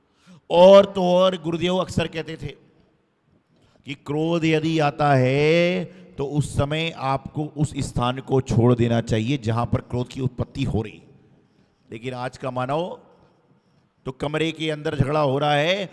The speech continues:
वह बाहर से कमरे में जा जा के झगड़ा करता है। और झगड़ा करके होगा क्या? अरे आप तो कुछ भी झगड़ा नहीं कर पाते। भरत बाहुबली भगवान पंचराग में दृश्य देखा होगा आपने, कैसा ये झगड़ा हुआ, जल युद्ध,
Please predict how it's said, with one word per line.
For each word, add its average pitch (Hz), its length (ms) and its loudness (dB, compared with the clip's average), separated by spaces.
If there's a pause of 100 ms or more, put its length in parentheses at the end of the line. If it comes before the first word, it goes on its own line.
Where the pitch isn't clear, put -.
(140)
वह 147 160 -6
बाहर 147 360 -2
से 175 160 -6
कमरे 165 300 -6
में 170 140 -8
जा 160 160 -6
जा 214 120 -2
के 208 140 -4
झगड़ा 160 240 -4
करता 135 300 -18
है। 104 100 -20 (580)
और 190 160 0
झगड़ा 170 340 0
करके 196 380 -6
होगा 180 340 0
क्या? 175 240 -4 (1400)
अरे 156 240 -6
आप 156 500 -2
तो 175 100 -2
कुछ 147 220 -2
भी 165 180 0
झगड़ा 156 360 0
नहीं 160 120 -6
कर 156 160 -6
पाते। 165 680 -6 (760)
भरत 143 340 -6
बाहुबली 143 440 -2
भगवान 120 460 -4 (420)
पंचराग 123 380 -4
में 131 80 -6
दृश्य - 240 -6
देखा 110 240 -10
होगा 107 180 -12
आपने, 101 280 -20 (240)
कैसा 175 260 -6
ये 190 100 -10
झगड़ा 135 280 -4
हुआ, 110 220 -6 (1040)
जल 127 160 -2
युद्ध, 123 560 -2